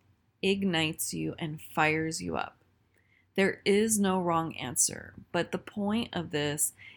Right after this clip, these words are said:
is to get you to start thinking about the things that truly light you up, that adamantly excite you and bring you so much joy that you have a big cheeseburger smile on your face and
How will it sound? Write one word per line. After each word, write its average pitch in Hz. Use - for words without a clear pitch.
is 180
to 170
get 160
you 220
to 254
start 277
thinking 170
about 147
the -
things 175
that -
truly 233
light 151
you -
up, -
that 185
adamantly 185
excite -
you 220
and 208
bring 196
you 190
so 185
much 208
joy 196
that 185
you 180
have 185
a 143
big 220
cheeseburger 214
smile 190
on 160
your 185
face 175
and 190